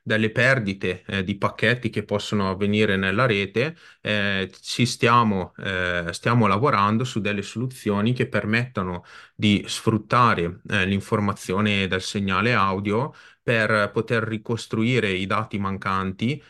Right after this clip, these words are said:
in modo da, eh, poter ovviare alle perdite dei pacchetti, oppure, eh, sviluppare, stiamo sviluppando dei sistemi di, eh, chiamati così, di metronomo, eh, virtuale che permettono agli, eh, ai musicisti di poter andare a tempo,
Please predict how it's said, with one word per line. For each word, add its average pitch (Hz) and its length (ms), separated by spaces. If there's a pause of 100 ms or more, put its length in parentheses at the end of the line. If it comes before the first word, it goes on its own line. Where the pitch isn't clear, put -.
(140)
in 120 160
modo 107 280
da, 107 340
eh, 90 640
poter 110 320
ovviare 98 500
alle 95 180
perdite 98 420
dei 92 180
pacchetti, 120 600
oppure, 117 600 (300)
eh, 98 380
sviluppare, 110 840
stiamo 104 300
sviluppando 104 480
dei 95 160
sistemi 110 720 (240)
di, 101 380
eh, 90 460
chiamati 101 340
così, 101 300
di 101 140
metronomo, 98 1000
eh, 87 920
virtuale 107 840
che 113 140
permettono 110 760 (200)
agli, 98 460
eh, 92 240
ai 104 120
musicisti 107 760
di 107 120
poter 101 300
andare 95 560
a 95 160
tempo, 98 640